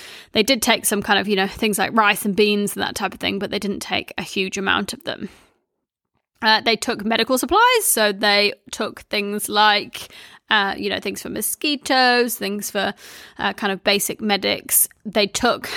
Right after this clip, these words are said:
<laughs> as part of that, a load of, like, amphetamines to, like, speed them up, uh, which was in-, an interesting choice. Um, <laughs> and so, yeah, they were,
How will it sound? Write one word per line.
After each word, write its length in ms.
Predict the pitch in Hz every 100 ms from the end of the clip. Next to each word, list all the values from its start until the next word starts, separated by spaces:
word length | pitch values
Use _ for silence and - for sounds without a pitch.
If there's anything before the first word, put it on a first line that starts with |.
| -
<laughs> 140 | -
as 120 | 208
part 260 | - 277 240
of 120 | 226
that, 180 | 233 220
a 60 | 214
load 240 | 208 208
of, 140 | 208 214
like, 200 | 214 -
amphetamines 720 | 196 208 233 285 349 453 392
to, 140 | - 202
like, 240 | 196 -
speed 340 | - - 214 208
them 200 | 214 233
up, 260 | 302 349 - - - - - -
uh, 520 | 208 202 202 208 -
which 380 | - 214 - - -
was 300 | 220 196 - -
in-, 140 | 196 -
an 100 | 208
interesting 380 | 202 208 - 202
choice. 340 | 254 277 - - - - -
Um, 420 | - 269 285 294 294 285
<laughs> 140 | 302 -
and 280 | 214 240 233
so, 160 | -
yeah, 280 | 208 214 -
they 120 | 196
were, 240 | 196 202